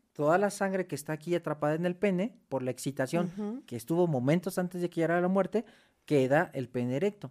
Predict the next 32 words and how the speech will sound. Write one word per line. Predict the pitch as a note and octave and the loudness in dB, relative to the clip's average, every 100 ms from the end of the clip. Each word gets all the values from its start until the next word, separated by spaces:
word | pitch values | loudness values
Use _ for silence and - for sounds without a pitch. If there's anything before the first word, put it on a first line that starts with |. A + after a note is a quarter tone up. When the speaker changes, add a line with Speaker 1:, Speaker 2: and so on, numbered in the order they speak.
| _ _ - | _ _ -10
Speaker 1:
Esa | D3+ G3+ | -4 0
es | G3 | 2
la | |
excepción | E3 D3 - C#3 | 2 0 -2 0
a | C#3 | 2
la | D3+ | 2
regla. | F3+ D#3+ - - _ | 2 -2 -6 -18 _
Es | - E3+ | -2 2
decir, | G3 G#3 F#3 | 2 0 2
la | D3+ | 6
erección | C#3+ C#3+ - C4+ F#4+ _ _ _ | 6 4 4 4 2 _ _ _
fue | - E3+ | 0 4
en | F#3+ F#3+ | 4 4
vida, | A#3 A#3+ E3+ - _ _ _ | 4 4 2 -2 _ _ _
jamás | - D3 E3 D#3 | -2 2 2 0
fue | F3 | 0
en | E3+ | 2
muerte. | F#3 F#3 C3+ - _ _ _ _ _ _ _ - | 0 0 -6 -18 _ _ _ _ _ _ _ -2
Y | F#3 | 2
número | G3 B3 C4+ C4 | 6 6 8 8
s-, | A3+ - | 8 4
cuatro, | - G#3 G#3+ A3 C4+ | 10 10 10 6 4
que | F3 | 0
es | D#3+ | 2
la | E3 D3 | 4 4
otra, | D#3 E3+ E3+ E3 - | 4 0 2 2 0
eh, | C#3+ C3 A#2+ | -2 -4 -4
el | B2+ | -4
otro | D3 F3 E3+ D3+ C3+ B2 A#2+ | -2 0 2 2 2 -2 -2
elemento, | C3 C#3 E3 E3 C4+ - _ _ _ _ _ _ _ _ | -2 0 0 0 -4 -6 _ _ _ _ _ _ _ _
enfermedades | - C#3 C#3+ D3 C#3+ D3 E3 F3 F3+ C#3 | -4 -2 0 0 0 2 2 2 0 0
neurológicas | C#3+ G3 G#3 F#3+ E3+ D#3 D3 F3+ - | 0 2 2 2 0 -2 -4 -4 -6